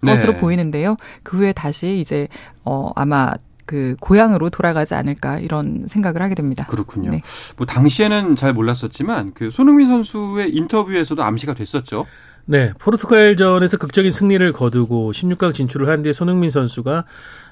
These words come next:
Speaker 3: 아, 감독님의 마지막 경기를 벤치에서
Speaker 2: 네.
Speaker 3: 우리가 함께 할 수 있어서 너무 감사드린다라는 얘기를 했는데 이게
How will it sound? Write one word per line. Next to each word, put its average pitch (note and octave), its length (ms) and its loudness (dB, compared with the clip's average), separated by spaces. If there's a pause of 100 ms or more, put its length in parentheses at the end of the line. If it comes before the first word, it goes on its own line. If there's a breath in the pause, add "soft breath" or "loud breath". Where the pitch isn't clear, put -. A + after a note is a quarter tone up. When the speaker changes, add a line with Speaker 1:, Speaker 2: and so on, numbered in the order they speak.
(120 loud breath)
Speaker 3:
아, G2+ 280 -10
감독님의 A3+ 420 6
마지막 E3+ 420 4
경기를 F#3 320 2
벤치에서 D3+ 840 2
Speaker 2:
네. G2+ 440 0
Speaker 3:
우리가 B2 200 0
함께 F3+ 240 0
할 E3+ 120 4
수 C#3 120 -2
있어서 C3 340 0
너무 B2+ 160 4
감사드린다라는 B2 1040 2
얘기를 A#2 240 -4
했는데 A#2+ 280 -2
이게 C3+ 260 0